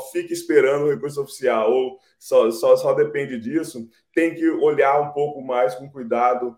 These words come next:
co-, internamente, inicialmente com a gestão financeira e também externamente pra outras opções, pra que ele não perca as oportunidades que veio perdendo aí por conta da espera do crédito.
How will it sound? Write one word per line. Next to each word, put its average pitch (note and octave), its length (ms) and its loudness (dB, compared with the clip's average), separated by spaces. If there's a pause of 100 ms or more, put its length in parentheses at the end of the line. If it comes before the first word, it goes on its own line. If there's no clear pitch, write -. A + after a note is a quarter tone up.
(240)
co-, - 320 -2
internamente, C#3+ 720 -2
inicialmente B2 600 -8
com A#2+ 80 -4
a A#2 80 -2
gestão A2+ 680 -6
financeira A2+ 600 -4
e C#3 120 -8
também C3 260 -6
externamente B2 640 -4
pra A#2 200 -4
outras A#2 340 -4
opções, B2+ 420 -6
pra C3 200 -4
que C3 140 -12
ele C3 200 -4
não C3+ 240 -8
perca B2+ 380 0
as B2 100 -4
oportunidades A#2 840 -8 (320)
que A#2+ 100 -14
veio A2+ 260 6
perdendo A2+ 460 -2
aí G2+ 280 -8
por A#2 260 -10
conta G#2 260 -10
da A2 120 -6
espera G#2 360 -4
do G#2+ 100 -14
crédito. - 380 -20